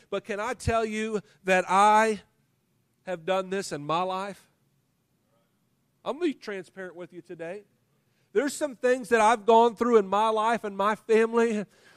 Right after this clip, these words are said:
that I felt like wasn't, it wasn't big enough. It wasn't important enough for me to,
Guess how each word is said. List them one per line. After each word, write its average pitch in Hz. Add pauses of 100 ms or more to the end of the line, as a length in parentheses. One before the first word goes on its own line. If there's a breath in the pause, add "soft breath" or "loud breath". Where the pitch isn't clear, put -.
(140)
that 202
I 226
felt 240
like 202
wasn't, 214 (260 soft breath)
it 220
wasn't 247
big 240
enough. 185
It 185
wasn't 269
important 220
enough 190
for 202
me 233
to, 208